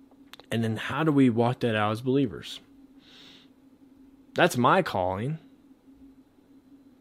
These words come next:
What is your calling? What do you wanna do to help people, to love people?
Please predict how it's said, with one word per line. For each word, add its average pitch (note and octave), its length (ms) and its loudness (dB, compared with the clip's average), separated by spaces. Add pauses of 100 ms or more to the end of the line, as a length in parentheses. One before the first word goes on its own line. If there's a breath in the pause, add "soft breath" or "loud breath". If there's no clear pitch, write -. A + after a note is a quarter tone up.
(440 soft breath)
What G3 160 2
is D#3+ 180 10
your D3 180 8
calling? G2+ 460 -2 (760 soft breath)
What F#3+ 140 6
do G3 80 6
you G3+ 160 8
wanna E3+ 280 10
do B2 240 8
to A2+ 100 4
help C3 360 0
people, A#2 640 0
to B2 100 0
love B2 360 2
people? G#2 480 -2